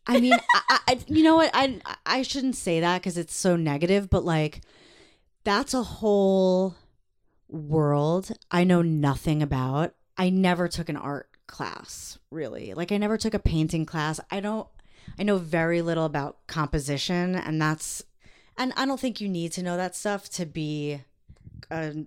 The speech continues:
famous painter or a paid painter, like somebody who makes a lot of money, but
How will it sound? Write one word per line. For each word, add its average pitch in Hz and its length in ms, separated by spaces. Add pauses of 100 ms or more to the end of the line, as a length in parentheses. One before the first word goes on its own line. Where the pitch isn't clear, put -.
(240)
famous 143 460 (200)
painter 202 720 (120)
or 156 520
a 151 140 (440)
paid 151 380
painter, 180 680 (120)
like 151 240
somebody 143 320
who 151 80
makes 143 220
a 160 40
lot 143 140
of 143 60
money, 143 360
but 170 420